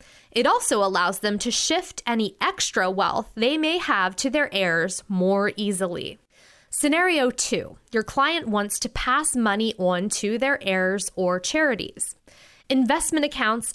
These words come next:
I R As, four oh one Ks, and annuities can be a great way to save for retirement, but a taxing way to leave money to family, friends, or charities.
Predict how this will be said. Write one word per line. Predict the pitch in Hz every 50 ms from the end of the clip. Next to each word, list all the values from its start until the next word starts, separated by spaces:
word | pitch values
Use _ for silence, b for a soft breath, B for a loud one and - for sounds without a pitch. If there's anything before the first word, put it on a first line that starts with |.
| - -
I | 233 262 277
R | 269 254 247 247
As, | 220 220 226 220 240 240 - -
four | - - 285 302 320 320
oh | 285 277
one | 262 269 247 254 269
Ks, | - - 277 240 269 277 262 262 -
and | 254 294 339 320 349
annuities | 294 285 302 294 285 220 170 185 185 202 269 -
can | - 320 320 262
be | 233 214 - -
a | 269 277
great | 220 175 214 202 240 277 339 349 - 269
way | 247 320 339 302 247 262
to | 254 - 262
save | - - - - 349 349 269 196 190 208 240 233
for | - - - 214 185 180 185
retirement, | 175 185 185 - - 320 330 349 294 214 175 170 139 - - _ _ -
but | 254 277 392 415 - -
a | 370 381 370 359 - -
taxing | - - - - 403 440 440 - - - 277 247 226 220 214
way | 196 175 160 160 170 190 214 202 -
to | - 247 233 240 240
leave | 214 214 226 240 247 226 214
money | 220 226 254 277 285 240 190 180 190 220
to | 233 - - 247 254 254
family, | - - 175 175 180 185 190 196 214 233 254
friends, | - - - - 180 170 165 165 165 170 175 - - - -
or | 214 196 196
charities. | 202 - - 262 240 220 214 196 175 175 156 - - - - - -